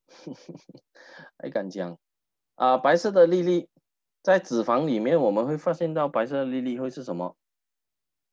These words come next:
B，胚珠啊，很好啊，打瞌睡都还可以回答到啊。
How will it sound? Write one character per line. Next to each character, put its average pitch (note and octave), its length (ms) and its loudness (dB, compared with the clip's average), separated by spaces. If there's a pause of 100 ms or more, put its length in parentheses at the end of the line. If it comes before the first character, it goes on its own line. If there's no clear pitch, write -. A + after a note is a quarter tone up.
(1800)
B， A#2 440 -2
胚 A2+ 320 -4
珠 A2+ 340 -8
啊， D4+ 280 -4
很 B3+ 160 -6
好 C#3 160 -6
啊， C#3 320 -6 (1900)
打 A2 140 -12
瞌 C3 160 -12
睡 D3 220 -10
都 C#3 120 -8
还 B2 120 -8
可 C3+ 100 -10
以 F#2 400 -8
回 F#2+ 160 -10
答 G2+ 180 -8
到 A#2+ 180 -8
啊。 A2+ 260 -14